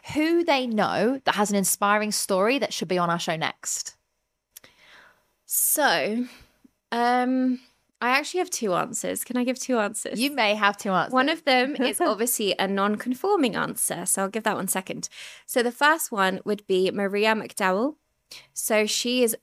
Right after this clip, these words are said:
Speaker 2: an amazing, amazing woman. Um, she runs Lollipop Mentoring for, um, middleweight Black women in advertising and marketing to help them get into leadership roles.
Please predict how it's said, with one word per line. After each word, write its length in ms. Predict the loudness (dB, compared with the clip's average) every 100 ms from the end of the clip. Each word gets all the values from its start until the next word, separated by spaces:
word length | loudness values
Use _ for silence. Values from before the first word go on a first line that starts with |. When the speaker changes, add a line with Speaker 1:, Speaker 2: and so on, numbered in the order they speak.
| _ -2
Speaker 2:
an 160 | 0
amazing, 840 | 0 0 0 2 2 2 2 0 0
amazing 640 | 0 0 0 -2 -2 -2
woman. 520 | -4 -4 -4 -4 -6 -12 _
Um, 400 | -2 0 0 -4 -6
she 580 | -4 -2 -2 0 2 0
runs 380 | 0 0 0 0
Lollipop 540 | 2 2 0 -2 -4
Mentoring 800 | 0 -2 -2 -4 -2 -2 0 -2 -4 -20 -20 -20
for, 580 | -4 0 2 2 0 0
um, 460 | -2 -2 -4 -6 -6 -2
middleweight 960 | 0 2 0 2 2 2 0 0 -2 -2 _ _ _
Black 320 | 0 0 -2
women 420 | -2 0 0 0 0
in 340 | -2 -2 -2
advertising 560 | -2 -2 -2 -2 -2 0
and 80 | 0
marketing 600 | 0 -2 -4 -2 -2 -4 _ -18 -18 -16 -6
to 100 | -4
help 300 | 2 2 2
them 100 | -2
get 160 | 0
into 240 | 0 -4 -4
leadership 500 | -4 -4 -6 -6 -6
roles. 500 | -4 -4 -6 -8